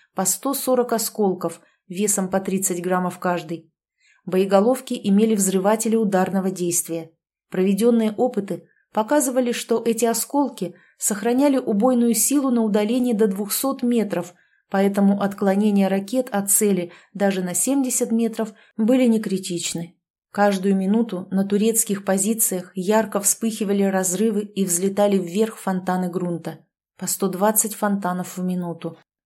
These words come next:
Даже разрываясь на некотором удалении от турецкого строя, каждая ракета выбивала по десятку солдат,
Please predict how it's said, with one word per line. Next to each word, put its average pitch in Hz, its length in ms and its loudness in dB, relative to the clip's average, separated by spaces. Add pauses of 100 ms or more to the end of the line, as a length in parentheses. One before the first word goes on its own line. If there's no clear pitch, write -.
(100)
Даже 196 340 0
разрываясь 190 720 0
на 190 100 0
некотором 190 560 -2
удалении 185 640 0
от 175 160 -6
турецкого 190 500 -2
строя, 180 540 -2 (220)
каждая 202 440 2
ракета 202 460 2
выбивала 196 500 2
по 190 140 -2
десятку 185 480 0
солдат, 175 560 -2